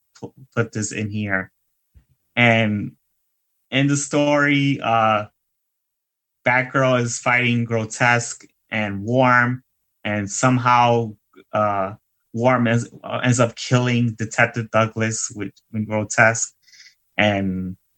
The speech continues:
she, she ends up fighting off Worm, but Worm en-, eventually escapes, and they save the people from the art gallery,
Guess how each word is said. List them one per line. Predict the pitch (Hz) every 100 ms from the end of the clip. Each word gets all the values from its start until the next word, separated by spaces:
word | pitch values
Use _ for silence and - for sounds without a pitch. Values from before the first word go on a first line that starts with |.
| _ _ _ _ _ _ _ _
she, | - - 131 -
she | 113 139
ends | 135 135
up | 131
fighting | 127 - 127 127 113
off | 117 113
Worm, | 110 113 120 113 104
but | 101 101 -
Worm | 110 117
en-, | 104 110 110
eventually | 110 113 - 104
escapes, | 98 - 117 110 110 - - -
and | 104 98 95 95 95 - _ _ _ _ _ _ _ _ _ _ _ _
they | 120 117 113
save | 113 - 131 127
the |
people | 120 127 123
from | 117 117 110
the | 107
art | - 113 107
gallery, | 104 104 101 104 98 98 98